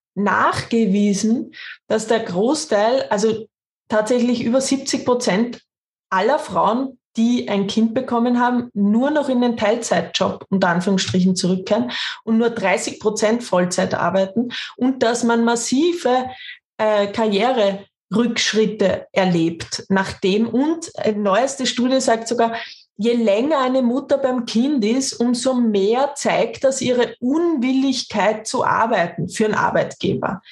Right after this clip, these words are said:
Also diese Unbereitschaft zu arbeiten, wo ich sag, das ist doch ein kompletter Schwachsinn. Also wirklich, das, das zeigt einfach,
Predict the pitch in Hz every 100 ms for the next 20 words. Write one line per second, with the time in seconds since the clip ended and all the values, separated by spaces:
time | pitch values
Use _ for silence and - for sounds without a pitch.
0 | - - 208 208 190 226 208 226 240 311
1 | 285 254 170 180 - 262 - 262 - -
2 | 247 185 - 190 202 202 220 214 - 214
3 | 214 226 - 226 226 - - _ _ _
4 | 190 - 247 247 208 185 185 160 - -
5 | 165 190 - - - 190 196 254 - -
6 | 320 - - - - - - 226 226 240
7 | - - 240 247 - 294 320 311 - -
8 | 220 247 240 233